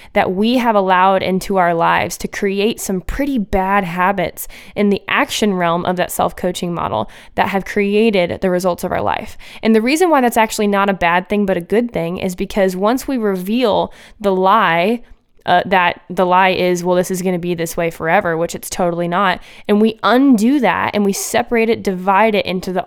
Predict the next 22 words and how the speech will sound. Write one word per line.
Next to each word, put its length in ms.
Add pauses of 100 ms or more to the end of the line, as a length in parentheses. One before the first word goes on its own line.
(140)
all 300
the 100
thousands 880
and 140
tens 340
of 120
thousands 420
of 100
little 480
tiny 380
thoughts 340
and 80
emotions 480
and 80
actions 560 (360)
that 100
actually 340
build 400
up 140
to 100
those 240
results. 460